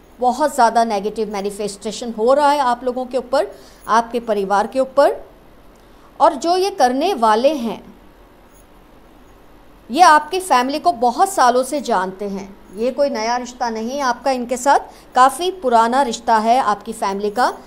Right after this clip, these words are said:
इन लोगों के साथ। ये कौन है?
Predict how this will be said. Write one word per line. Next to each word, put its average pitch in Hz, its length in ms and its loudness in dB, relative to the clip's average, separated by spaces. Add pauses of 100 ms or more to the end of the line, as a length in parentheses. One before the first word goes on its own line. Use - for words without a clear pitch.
(180)
इन 247 160 -4
लोगों 202 260 -2
के 196 160 -8
साथ। - 800 -14
ये 349 100 -4
कौन 220 360 0
है? 196 200 -10